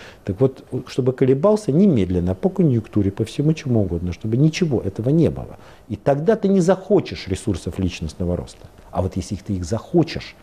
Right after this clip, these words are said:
то ты должен получить суррогат, фуфло, подделку, средства деструкции. На рынок должно быть выброшено столько этих псевдосредств, чтобы ты в них запутался.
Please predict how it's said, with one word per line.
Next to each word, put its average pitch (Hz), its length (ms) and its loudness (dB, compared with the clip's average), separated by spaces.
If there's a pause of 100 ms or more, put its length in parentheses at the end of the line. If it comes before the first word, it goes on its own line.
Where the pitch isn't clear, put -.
(380)
то - 100 -10
ты 92 120 -8
должен 90 260 -2
получить 92 360 -4
суррогат, 90 460 -6 (1000)
фуфло, 104 680 0 (500)
подделку, 95 720 0 (200)
средства - 460 -2
деструкции. 95 800 -4 (280)
На 101 120 4
рынок 120 240 4
должно 120 180 2
быть 110 140 2
выброшено 123 460 4
столько - 580 2
этих 107 260 0
псевдосредств, 98 1040 0 (180)
чтобы - 180 0
ты 165 80 2
в 139 60 4
них 143 160 4
запутался. 127 800 0